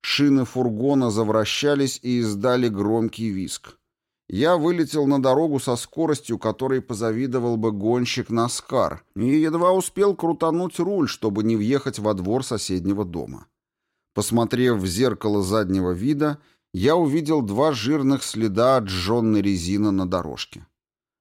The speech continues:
Главное правило перевозки тел после вызова на дом — ехать как можно медленнее.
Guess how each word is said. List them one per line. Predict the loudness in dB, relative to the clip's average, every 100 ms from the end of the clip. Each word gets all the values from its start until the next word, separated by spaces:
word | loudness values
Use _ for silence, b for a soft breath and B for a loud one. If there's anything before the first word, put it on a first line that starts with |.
| -10
Главное | -2 2 2 2 0 0
правило | 0 0 0 0 -2
перевозки | -2 0 2 0 -2 -10
тел | -8 -2 -2
после | -2 -6 -6 -4
вызова | 0 0 -2 -4
на | -2 0 0
дом — | -2 -6 -12 _ _ -8
ехать | -6 -6 -6
как | -8 -8
можно | -4 -4 -4
медленнее. | -2 -2 -4 -10 -12 -14